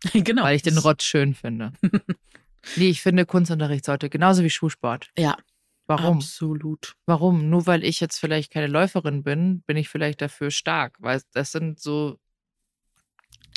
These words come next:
Speaker 1: Absolut.
Speaker 2: Nee, finde ich nicht gut und finde ich
Speaker 1: Finde
Speaker 2: nicht
Speaker 1: ich auch
Speaker 2: gut. Ich
Speaker 1: nicht.
Speaker 2: meine, klar, es sind Kinder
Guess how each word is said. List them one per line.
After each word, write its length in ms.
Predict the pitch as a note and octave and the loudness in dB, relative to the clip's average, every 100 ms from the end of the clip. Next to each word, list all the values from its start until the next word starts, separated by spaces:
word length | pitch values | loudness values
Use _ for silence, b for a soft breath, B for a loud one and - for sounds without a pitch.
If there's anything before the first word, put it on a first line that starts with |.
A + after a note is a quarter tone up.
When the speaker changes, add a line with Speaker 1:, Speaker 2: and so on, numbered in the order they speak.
| - | -8
Speaker 1:
Absolut. 380 | D3 - - F#3 | -8 -6 0 2
Speaker 2:
Nee, 40 | |
finde 200 | F3 F3+ | 2 2
ich 60 | E3 | 4
nicht 180 | E3+ - | 2 2
gut 240 | D3 C#3+ | 0 0
und 140 | - | -4
finde 0 | |
ich 40 | D3 F#3+ | -2 2
Speaker 1:
Finde 60 | G3 | 4
Speaker 2:
nicht 100 | F3 | 4
Speaker 1:
ich 40 | |
auch 60 | - | 2
Speaker 2:
gut. 100 | D#3 | 0
Ich 60 | E3 | 2
Speaker 1:
nicht. 60 | |
Speaker 2:
meine, 160 | F3 F#3 | 2 2
klar, 220 | G3+ G3+ | 4 4
es 80 | G3+ | 2
sind 160 | F#3 - | 0 2
Kinder 460 | G3+ G#3 G#3+ A#3 | 4 6 6 2